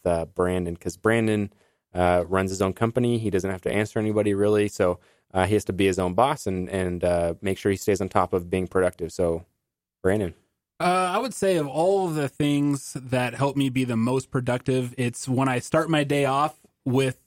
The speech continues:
Speaker 2: uh, goals. If I don't have goals, if I don't have, like, a solid to-do list, and I'm one of those guys that really operates well off of a st-,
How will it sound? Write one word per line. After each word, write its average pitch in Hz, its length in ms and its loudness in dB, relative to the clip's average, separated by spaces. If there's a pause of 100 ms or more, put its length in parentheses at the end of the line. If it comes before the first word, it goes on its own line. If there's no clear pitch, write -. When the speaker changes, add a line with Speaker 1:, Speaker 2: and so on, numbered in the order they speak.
(120)
Speaker 2:
uh, 120 280 0
goals. 120 520 0
If 131 100 -4
I 139 80 2
don't 156 200 0
have 151 260 -2
goals, 143 380 2
if 123 100 -8
I 127 80 -2
don't 147 140 0
have, 135 280 0
like, 131 140 -2
a 202 40 -6
solid 131 520 0
to-do 127 340 0
list, 156 420 -2 (320)
and 120 120 2
I'm 143 100 2
one 143 120 2
of 135 60 -2
those 135 180 0
guys 127 360 -2
that 120 220 -2
really 135 640 2 (460)
operates 127 500 0
well 120 420 0
off 117 280 -4
of 113 120 -2
a 110 160 0
st-, - 180 -14